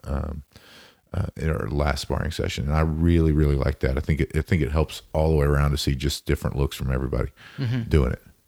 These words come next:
Speaker 1: So.
Speaker 2: Yeah, there's a lot of people that are around my size, but what I've noticed is they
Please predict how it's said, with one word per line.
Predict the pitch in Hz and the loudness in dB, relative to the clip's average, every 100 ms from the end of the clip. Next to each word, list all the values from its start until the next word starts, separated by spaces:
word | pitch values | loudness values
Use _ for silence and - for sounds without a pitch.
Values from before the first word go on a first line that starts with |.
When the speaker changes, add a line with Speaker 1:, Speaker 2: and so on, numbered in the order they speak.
| _ | _
Speaker 1:
So. | - 50 80 _ _ _ - - - - | -6 -6 -6 _ _ _ -20 -20 -16 -2
Speaker 2:
Yeah, | 147 | 0
there's | 135 165 180 | 2 2 0
a | |
lot | 175 165 | 2 2
of | 180 | 2
people | 180 180 170 165 151 139 - - - _ - | 0 0 2 2 2 0 -8 -16 -20 _ -2
that | 131 123 123 - | 2 2 0 -2
are | 127 123 117 107 - _ _ - | -2 0 -2 -4 -8 _ _ -8
around | 123 113 123 127 127 117 | -4 -2 0 0 0 -2
my | 120 110 | -2 -2
size, | - 107 107 113 120 117 - _ _ | 0 0 0 0 -2 -4 -8 _ _
but | 110 113 - _ - | -6 -6 -6 _ -12
what | 127 113 | -8 -6
I've | - 110 107 - | -4 -4 -4 -6
noticed | 113 110 117 110 - - | -4 -2 -2 -2 -4 -6
is | 110 101 | -6 -6
they | - 95 | -6 -8